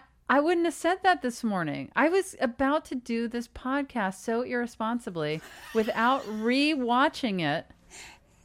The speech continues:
Speaker 2: And just
Speaker 1: I
Speaker 2: saying,
Speaker 1: ju-,
Speaker 2: yeah,
Speaker 1: I'm, I'm
Speaker 2: the girl that
Speaker 1: astounded.
Speaker 2: killed the,
Speaker 1: Yeah,
Speaker 2: the other
Speaker 1: I would
Speaker 2: girl,
Speaker 1: have been,
Speaker 2: yeah.
Speaker 1: yeah, she killed a roommate. <laughs>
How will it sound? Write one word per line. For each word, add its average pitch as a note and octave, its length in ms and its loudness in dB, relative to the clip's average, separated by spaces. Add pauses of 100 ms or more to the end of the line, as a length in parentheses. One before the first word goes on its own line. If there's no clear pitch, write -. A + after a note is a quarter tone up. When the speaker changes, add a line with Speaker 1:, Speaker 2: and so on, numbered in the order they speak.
(240)
Speaker 2:
And E4+ 120 -6
just E4+ 280 -6
Speaker 1:
I C#4+ 80 8
Speaker 2:
saying, C#4+ 180 6
Speaker 1:
ju-, D4 80 6
Speaker 2:
yeah, C#4+ 160 10
Speaker 1:
I'm, G3 160 4
I'm C4+ 140 4
Speaker 2:
the C4+ 180 6
girl C4 280 8
that B3+ 80 6 (160)
Speaker 1:
astounded. - 60 -12
Speaker 2:
killed A3+ 280 0
the, A3+ 380 0 (360)
Speaker 1:
Yeah, D4 340 4
Speaker 2:
the A#3 80 0
other A#3+ 240 2
Speaker 1:
I B3+ 40 6
would C#4 40 8
Speaker 2:
girl, - 100 6
Speaker 1:
have C#4+ 220 4
been, C4+ 80 2
Speaker 2:
yeah. D#4+ 140 6
Speaker 1:
yeah, A3 60 4
she B3 240 -6
killed B3 260 -2
a A#3+ 60 -2
roommate. B3+ 420 -2 (320)
<laughs> - 80 -14